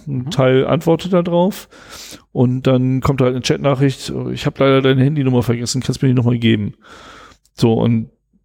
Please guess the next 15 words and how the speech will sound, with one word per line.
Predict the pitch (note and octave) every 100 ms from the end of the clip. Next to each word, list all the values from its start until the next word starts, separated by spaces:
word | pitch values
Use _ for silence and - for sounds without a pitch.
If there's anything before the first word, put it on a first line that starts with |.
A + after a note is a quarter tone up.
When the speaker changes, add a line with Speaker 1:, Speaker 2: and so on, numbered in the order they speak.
| _ -
Speaker 1:
danach, | B2 A2+ A#2 B2+ D#3 - - -
äh, | - C3 C3 B2+ A#2+
werden | B2 C3
irgendwelche | C3 B2+ B2 A#2
kostenpflichtigen, | - C3+ - B2+ - B2+ - B2+ A#2+ A#2+ A#2+ A#2 - - _ _ _ _ _
äh, | - A2+ A#2 A#2+ B2
Dinge | A#2 G#2 C3+ E3+ F3+ F#3 E3+
geordert, | C#3 - C3+ D#3 F3+ G3 A3 G#3+ - - - - _
wo | A#2 C3+ C#3+ B2+
eine | C3 C3
Best-, | A#2+ - -
ein | B2 B2+
Bestätigungscode | - D#3+ F3 D#3 D3 - D3+ C#3+ C#3+
übers | - C#3+ C3 A#2+ B2 - - -
Handy | C3 C#3 B2 A2 G#2 G2